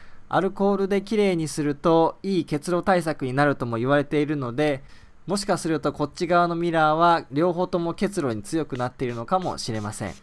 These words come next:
それではこちら側も霧吹きを吹きつけていきます。これね、すごいですよね。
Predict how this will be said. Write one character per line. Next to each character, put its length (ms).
そ 140
れ 100
で 80
は 200
こ 120
ち 120
ら 120
側 220
も 320
霧 240
吹 240
き 40
を 240
吹 200
き 40
つ 60
け 100
て 140
い 80
き 100
ま 180
す。 240
こ 80
れ 120
ね、 260
す 280
ご 220
い 20
で 100
す 160
よ 140
ね。 260